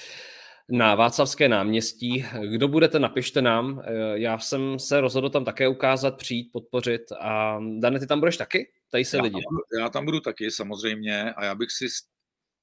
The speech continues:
Speaker 2: strašně přál, aby tentokrát přišlo opravdu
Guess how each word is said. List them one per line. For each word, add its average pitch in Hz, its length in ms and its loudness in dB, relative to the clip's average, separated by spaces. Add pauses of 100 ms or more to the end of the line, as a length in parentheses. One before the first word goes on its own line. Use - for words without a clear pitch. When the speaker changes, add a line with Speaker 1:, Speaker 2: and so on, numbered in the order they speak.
(200)
Speaker 2:
strašně - 680 0
přál, 98 460 -10
aby 98 160 -8
tentokrát 110 600 -6
přišlo - 360 -8
opravdu 101 640 -6